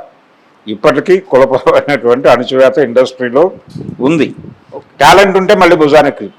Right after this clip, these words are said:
ఎక్కించుకుంటారు. అది కూడా లౌక్యం, అది వ్యాపారమే. నేను ఇందాక చెప్పినటువంటి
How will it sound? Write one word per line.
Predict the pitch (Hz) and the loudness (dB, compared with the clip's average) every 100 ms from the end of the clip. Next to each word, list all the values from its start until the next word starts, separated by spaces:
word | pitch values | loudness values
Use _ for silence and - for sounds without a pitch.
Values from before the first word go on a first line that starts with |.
| 110 | -12
ఎక్కించుకుంటారు. | 107 110 - 87 78 65 _ _ _ _ _ _ _ - | -10 -12 -14 -14 -12 -14 _ _ _ _ _ _ _ -2
అది | 143 | 2
కూడా | 180 190 | 4 4
లౌక్యం, | 156 135 151 107 | 4 2 -2 -2
అది | 120 170 | 0 2
వ్యాపారమే. | 160 143 156 131 113 | 4 4 4 2 0
నేను | 117 123 | -2 0
ఇందాక | 147 160 | 2 2
చెప్పినటువంటి | 151 - 147 147 143 131 120 175 | 0 -2 -4 0 -2 0 -4 -4